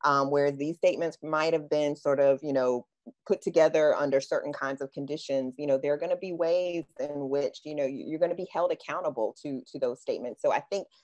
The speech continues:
there's still, the, even those things that might by, you know, have come out from, you know, sort of been designed to do a particular kind of work, they do become ways for communities to make certain kinds of claims. And we've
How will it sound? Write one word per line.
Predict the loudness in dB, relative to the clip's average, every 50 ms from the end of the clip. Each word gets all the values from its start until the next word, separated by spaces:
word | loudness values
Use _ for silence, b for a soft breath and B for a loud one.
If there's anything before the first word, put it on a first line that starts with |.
| b b _
there's | 2 2 2 0
still, | -2 -2 0 0 0 2
the, | 2 2 2 2
even | 2 0 2 4
those | 6 8 8 8 6 4 2 -2 -6 _ -4
things | -2 -2 -2 -2 -2 -4
that | -4 -4 -2
might | -2 0 2 2 2 2 0 -2 -8 -16 -14 -12 -12 -10 -6
by, | -4 -4 -2 0 2 2 2 2 0
you | 0
know, | 2 2 2 2 0 -2 -4 -6
have | -6 -8 -10
come | -12 -8 -6 -4 -4 -4 -2
out | -2 2 2 2 2 0 -4 -10 -6
from, | -6 -4 -4 -4 -6
you | -4 -2
know, | -2 -2
sort | -2 -4 -4 -4 -4
of | -4 -4 _ _ _ _ _ _ _ _ -20 -2 0
been | 0 2 2
designed | 2 2 2 2 2 2 4 4 2
to | 2
do | 0 0 0
a | 0 0
particular | -2 -6 -10 -10 -8 -6 -4 -2 -2 -2 -2 -4
kind | -8 -6 -2 -2 -2
of | -2 -2
work, | -2 -2 0 0 -2 -4 b b b b b b _ 2
they | 2 2
do | 2 0 -2 -2 0 2
become | 2 0 2 0 -2 -2 0
ways | 2 2 2 2 2 0 -4 -6 -8 -8 -6
for | -2 0 0 0 -2
communities | -4 -8 -8 -8 -4 -4 -4 -4 -4 -6 -8 -8 -10
to | -6
make | -4 -4 -4 -6
certain | -6 -6 -6 -6 -6 -8
kinds | -8 -8 -8 -6 -6 -8
of | -10 -10
claims. | -10 -8 -6 -4 -2 -2 -2 -4 -4 -4
And | -4 -4
we've | -4 -6 -8